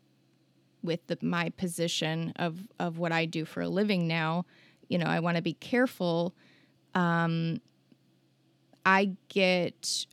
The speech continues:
a lot of nurses reaching out to me and saying, like, "Your job is amazing," or, you know, "It's so amazing how many unions you have in New York City, and this is, this is what we want." That's, that's the goal for a lot of nurses.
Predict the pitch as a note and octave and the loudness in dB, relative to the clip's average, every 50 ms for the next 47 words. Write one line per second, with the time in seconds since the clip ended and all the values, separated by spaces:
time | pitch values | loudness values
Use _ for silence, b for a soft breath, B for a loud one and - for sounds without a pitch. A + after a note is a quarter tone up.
0 | _ - G3+ F#3+ F#3 F3+ F#3 F#3+ G3+ F#3 F3+ F3+ E3+ E3 E3+ - - F3 F3 - | _ -2 0 2 4 4 4 4 4 2 0 0 0 0 -2 -4 -6 -6 -6 -6
1 | E3+ D#3+ - - F3 E3+ E3 E3 - - F3+ E3+ E3+ E3+ E3 D#3+ E3+ - - F3+ | -6 -6 -4 -4 -4 -2 -2 -2 -4 -4 -4 -4 -2 -2 -4 -4 -4 -4 -4 -2
2 | E3 E3 E3+ E3+ E3 D3+ D#3 - - - - - - G3+ F#3+ F#3+ F#3+ F3+ - - | -2 -2 -2 -2 -2 -2 -4 -4 -8 -12 -20 -10 -6 -4 -2 -2 -2 -2 -2 0
3 | F3+ F3 F3 F3 F3 F3 F3+ - F3 E3 E3 D#3+ D#3+ D#3 D#3 - - D3 D3 D3 | 0 2 2 2 2 0 -2 -4 -4 -4 -2 -2 -2 -4 -4 -6 -6 -6 -6 -6
4 | D3+ D3 D#3 D#3 D#3+ D3 - - F#3 F3+ F3 E3+ D#3+ - - - - G3+ G3 F#3+ | -6 -6 -6 -6 -6 -6 -6 -4 -4 -4 -4 -4 -4 -6 -6 -4 -2 0 0 0
5 | F#3 F3+ F3 F3+ F3+ F3+ F3+ F3+ E3 E3+ F#3 F3+ E3+ E3+ E3+ E3+ E3 E3 F3+ F3 | 0 0 -2 -2 -2 -4 -4 -4 -4 -2 -2 -2 -2 -2 -2 -4 -4 -2 -2 -2
6 | F3+ F3+ F3 E3+ E3 D#3+ E3 - - E3 F3 E3 E3 E3+ E3 F3 E3+ E3+ D#3+ D#3+ | -2 -2 -2 -4 -4 -4 -6 -6 -4 -4 -4 -2 -2 -4 -4 -2 -4 -4 -2 -2
7 | D#3+ D#3 C#3+ - - - - F3 D#3+ - D#3+ C3 - D#3+ E3 D#3+ E3+ F3 - - | -2 -2 -4 -6 -6 -6 -4 -4 -4 -4 -4 -4 -4 -4 -4 -4 -4 -4 -4 -6
8 | E3+ E3+ E3 - A#3+ F#3+ G3 - G3+ F#3+ F3+ F3 F3 D#3+ - F3 F3 D#3+ E3 E3 | -6 -8 -8 -8 -6 -6 -4 -4 -4 -4 -2 -2 -4 -2 -2 -2 -2 -2 -2 -2
9 | E3 D3+ C3+ G#2+ - - - G3+ G3+ - - - - - G#3+ G#3 - - - - | -2 -2 -2 -2 -4 -4 -2 -2 -2 -2 -6 -8 -2 2 4 4 4 2 -2 -4
10 | - F3+ E3+ E3 - F#3 F3 F3 E3+ D#3+ D#3 D#3+ E3 - - E3+ E3+ E3 D#3+ D#3+ | -4 -4 -4 -2 2 4 4 6 6 4 2 0 -4 -6 -6 -6 -4 -2 -2 -2
11 | D#3 D#3 E3+ E3+ - - - - F#3 - - G#2+ - - | -2 -2 -4 -4 -4 -4 -4 -4 -4 -4 -6 -6 -6 -8